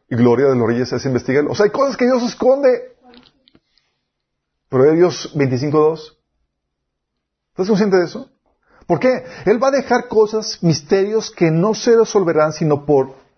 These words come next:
indagación y revelación especial, chicos. Dice Job uno, digo, doce veintidós, "Él descubre los misterios escondidos en la oscuridad,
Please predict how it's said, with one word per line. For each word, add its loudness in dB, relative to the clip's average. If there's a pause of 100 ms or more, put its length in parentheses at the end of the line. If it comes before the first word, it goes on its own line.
(200)
indagación -2
y 2
revelación -2
especial, -8
chicos. -20 (2500)
Dice 0
Job 0
uno, 0
digo, 2
doce -2
veintidós, 0 (340)
"Él 0
descubre 0
los -2
misterios 0
escondidos 0
en 0
la 0
oscuridad, 0